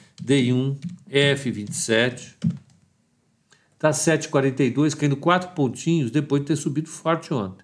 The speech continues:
Ontem, é, de novo, ele bateu, é, sete cinquenta ao longo do dia, depois caiu um pouquinho.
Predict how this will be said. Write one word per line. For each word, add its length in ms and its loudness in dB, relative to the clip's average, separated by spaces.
Ontem, 420 -4
é, 200 0
de 160 2
novo, 520 2
ele 160 -2
bateu, 680 2
é, 300 2
sete 360 -2
cinquenta 540 0
ao 80 2
longo 220 0
do 80 -14
dia, 220 -6
depois 360 -8
caiu 260 0
um 60 -8
pouquinho. 400 -10